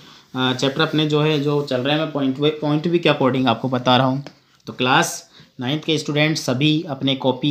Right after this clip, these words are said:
और pen ले लीजिए और तैयार हो जाइए chapter के लिए। और जो हमारा chapter चल रहा है composition writing का part, so complete करते हैं chapter को। देखिए सारे students।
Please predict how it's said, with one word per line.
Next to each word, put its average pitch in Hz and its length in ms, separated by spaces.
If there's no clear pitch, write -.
और 127 220
pen 123 140
ले 143 120
लीजिए 135 520
और 113 180
तैयार 120 280
हो 131 140
जाइए 131 300
chapter 127 320
के 127 160
लिए। 127 240
और 117 180
जो 120 80
हमारा 117 240
chapter 127 280
चल 131 180
रहा 131 120
है 131 80
composition 113 520
writing 113 340
का 123 100
part, 131 280
so 147 200
complete 131 340
करते 135 240
हैं 135 160
chapter 135 260
को। 143 180
देखिए 127 500
सारे 127 320
students। 135 560